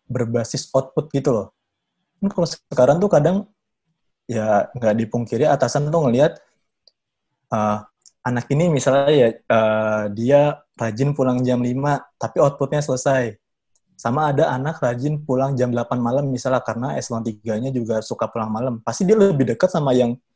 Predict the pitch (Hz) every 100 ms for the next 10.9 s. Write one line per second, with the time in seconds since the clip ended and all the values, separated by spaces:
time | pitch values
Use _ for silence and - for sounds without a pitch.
0 | _ _ _ - - 127 131 135 127 117
1 | 120 170 156 170 185 147 110 147 143 143
2 | 143 135 117 113 - 120 107 107 117 151
3 | 170 - _ 120 120 117 175 139 131 123
4 | 120 - _ _ _ - 135 127 131 135
5 | 123 131 117 110 135 156 143 127 - 120
6 | 113 113 147 143 - 127 131 _ _ _
7 | _ _ _ _ _ _ 127 110 113 107
8 | 110 117 113 107 113 110 113 110 110 147
9 | 160 - _ _ _ 110 - 123 113 110
10 | 120 120 113 104 98 107 147 170 185